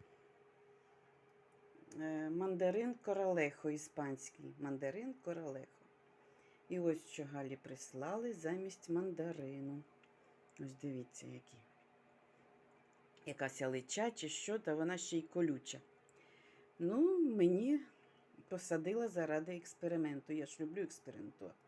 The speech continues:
Посадила. Мало того, з двох дерев одне тільки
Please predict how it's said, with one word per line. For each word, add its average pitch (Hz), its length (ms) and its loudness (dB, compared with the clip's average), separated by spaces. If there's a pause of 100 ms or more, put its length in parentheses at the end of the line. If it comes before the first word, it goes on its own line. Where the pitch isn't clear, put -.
(560)
Посадила. 151 760 0 (420)
Мало 233 460 6
того, 156 420 4 (460)
з 160 100 2
двох 185 440 6 (140)
дерев 170 500 2 (1500)
одне 170 340 8
тільки 123 440 -6